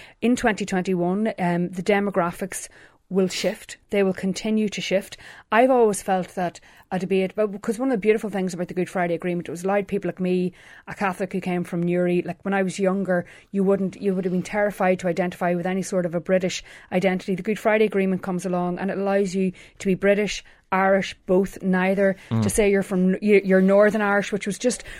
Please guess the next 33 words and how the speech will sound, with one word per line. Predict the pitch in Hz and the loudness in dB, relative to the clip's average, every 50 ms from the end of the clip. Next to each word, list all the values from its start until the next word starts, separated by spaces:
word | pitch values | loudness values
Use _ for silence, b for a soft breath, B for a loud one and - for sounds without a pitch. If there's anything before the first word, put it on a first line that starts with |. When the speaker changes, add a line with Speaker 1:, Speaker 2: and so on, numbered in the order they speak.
| B B B | B B B
Speaker 1:
really, | - 214 240 240 240 240 | 0 4 4 6 6 6
really | 226 220 214 202 | 6 8 8 8
emerging | 190 196 196 202 202 190 196 190 | 8 8 6 6 6 4 2 2
as | 190 - 202 | 2 2 0
a | 180 | 0
beautiful | - 208 208 214 156 117 117 - | 4 6 6 6 8 6 6 6
Speaker 2:
Yeah. | 196 190 | 4 4
Speaker 1:
standalone | - - 226 214 220 220 220 220 214 196 196 196 196 | 2 2 2 2 2 2 2 2 4 4 4 4 4
little | 202 - 196 | 4 4 4
identity. | 190 190 190 202 202 196 - 220 220 220 | 2 2 2 0 -2 0 0 2 2 4
Speaker 2:
And | 226 214 208 | 4 4 4
that | 190 185 190 | 4 2 2
little | 214 - 247 | 2 4 4
Speaker 1:
And | 247 208 | 6 8
that | 277 294 302 - - - - - - - - 262 | 6 6 4 2 -6 -14 -14 -14 -18 -16 -8 -2
debate | 233 196 226 226 233 226 | 0 2 6 8 8 8
about | 226 185 202 190 190 | 8 6 4 4 4
a | |
united | 190 180 180 180 185 185 185 180 190 | 2 2 2 0 0 0 0 0 0
Ireland | 175 170 175 175 170 - - | 0 0 0 0 -2 -4 -6
is | 180 - | -6 -6
something | - - 269 277 277 - 240 202 180 B B B B B B | -4 -2 -2 -2 -2 -2 -2 -2 -2 B B B B B B
a | 233 | 8
little | 240 285 294 330 | 10 10 10 8
bit | - 294 269 - - - | 6 0 0 -2 -4 -2
like | 208 214 202 - | 0 0 0 0
the | 214 202 | 0 2
last | 202 208 214 226 233 220 - - | 2 2 2 0 0 -2 -4 -6
two | - - 220 202 | -4 -2 0 2
major | 190 190 190 180 185 180 | 2 2 2 2 2 2
referenda | 185 180 185 180 - 185 175 175 180 180 | 2 2 2 0 0 0 0 0 0 0
we've | 170 175 180 - | 0 0 -2 -2
had, | - 190 170 165 165 | -2 -2 -2 -2 -2